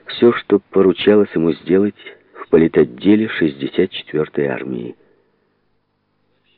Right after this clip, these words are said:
Поручения были до обидного мелкие, неинтересные, связанные со сбором бумажных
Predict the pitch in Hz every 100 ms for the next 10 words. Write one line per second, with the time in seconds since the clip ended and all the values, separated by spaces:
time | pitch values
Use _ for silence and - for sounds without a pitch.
0 | _ _ _ - 95 110 123 127 123 113
1 | 117 110 98 - - _ _ _ _ _
2 | - - 95 98 104 101 98 92 90 92
3 | 113 107 - 71 64 52 _ _ _ _
4 | _ _ _ _ _ _ _ - 78 80
5 | 82 - 82 82 104 - - - 57 55
6 | 50 - _ _ _ _ _ _ _ _
7 | _ _ _ _ _ _ _ _ _ -
8 | 90 110 107 104 104 - 98 92 101 101
9 | 90 95 98 92 95